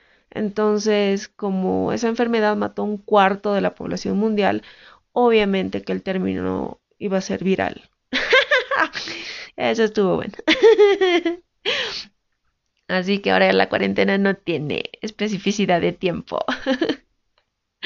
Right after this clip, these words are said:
Recapitulando. <laughs> Ay, no. Es que el, ya vamos más de cincuenta días en Bolivia con cuarentena total.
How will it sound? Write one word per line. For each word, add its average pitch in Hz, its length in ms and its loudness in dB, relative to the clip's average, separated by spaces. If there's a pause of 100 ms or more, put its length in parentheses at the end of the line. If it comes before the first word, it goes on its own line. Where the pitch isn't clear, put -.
(1120)
Recapitulando. 262 880 -2 (2250)
<laughs> 359 540 -4
Ay, 220 200 -2
no. 196 640 0 (2250)
Es 202 100 -10
que 226 120 -4
el, 233 180 -2 (140)
ya 208 240 2
vamos 233 420 -2
más 226 260 -2
de 262 80 -8
cincuenta 220 540 -4
días 202 400 0
en 175 120 -2
Bolivia 180 560 -2 (160)
con 190 220 -6
cuarentena 185 800 -2
total. 180 480 -6